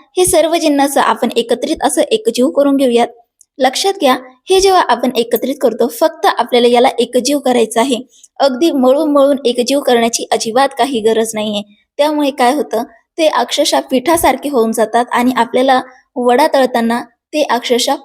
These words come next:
फुटतात, कारण की त्याच्यामध्ये जी वाफ तयार होते, ते बाहेर निघण्यासाठी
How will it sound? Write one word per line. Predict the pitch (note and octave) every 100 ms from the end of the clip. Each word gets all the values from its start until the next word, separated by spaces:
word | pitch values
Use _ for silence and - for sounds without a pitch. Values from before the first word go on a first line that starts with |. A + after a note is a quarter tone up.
| -
फुटतात, | D#4 C4 - G#3+ - - _ -
कारण | D4 D#4+
की | D4 C#4 -
त्याच्यामध्ये | A#3+ B3 D#4 D#4 C4
जी | C4+ B3+ - -
वाफ | A3+ C#4+ D#4+ -
तयार | C#4 C4+
होते, | D4+ - A3+ B3+ - _ _ _ _
ते | F4 E4
बाहेर | C4 A3+ C#4 D#4
निघण्यासाठी | D4+ C#4 C4 D#4 D4